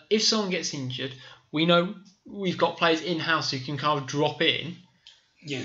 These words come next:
Speaker 1: and not look and not be exposed." Um, but I mean,
Speaker 2: Okay.
Speaker 1: the question is, if we said if they get injuries, 'cause we haven't seen Wolves play any other formation apart from three four three, apart from we kind of went three four two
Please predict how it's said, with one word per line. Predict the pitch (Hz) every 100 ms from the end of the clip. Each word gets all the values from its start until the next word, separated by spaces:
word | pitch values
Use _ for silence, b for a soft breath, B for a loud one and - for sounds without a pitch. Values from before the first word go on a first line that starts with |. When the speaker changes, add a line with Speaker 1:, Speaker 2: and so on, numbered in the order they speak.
| -
Speaker 1:
and | 165 160 165
not | 165 190
look | 175 175 - -
and | 165 165
not | 175 175
be |
exposed." | 175 170 - 254 320 - 135 - - -
Um, | 170 165 165 156 151 - _ _ _ _ b b b b
but | - 175
I |
mean, | 170 160
Speaker 2:
Okay. |
Speaker 1:
the | -
question | - 170 - 143
is, | 147
if | -
we | -
said | 190 170 -
if | 151
they | 147 135
get | 139 156
injuries, | 165 147 131 - - 127 - - B B B B -
'cause | 151
we | 185
haven't | 196 190
seen | - 165
Wolves | 165 151 127
play | 131 127 - -
any | 151 135 135
other | 127 123
formation | - 127 123 123 151
apart | 131 117
from | - 127
three | 160 143
four | 131 131
three, | 123 131 120
apart | 123 147 147 -
from | 151 135
we | 131
kind | 170 170
of | 170 -
went | 156 156 - -
three | - - 151
four | 131 147 139 135 - - -
two | - 147 131